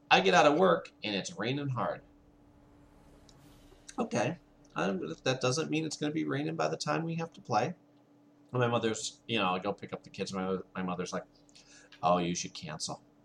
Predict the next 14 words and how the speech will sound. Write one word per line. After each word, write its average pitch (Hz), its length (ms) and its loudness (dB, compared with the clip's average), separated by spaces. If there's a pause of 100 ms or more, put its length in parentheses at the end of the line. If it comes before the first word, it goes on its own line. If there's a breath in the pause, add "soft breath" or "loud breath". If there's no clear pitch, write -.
(140)
You 85 100 -6
should, - 240 -6
you 85 160 -6
shouldn't 73 360 -6
go 73 240 -6
then. 69 160 -14 (340)
You 78 100 -10
shouldn't 73 300 -8
go. 76 120 -8
I, 73 200 -6 (160)
I'm 80 120 -10
worried 73 240 -8
about 67 320 -8
you." - 80 -14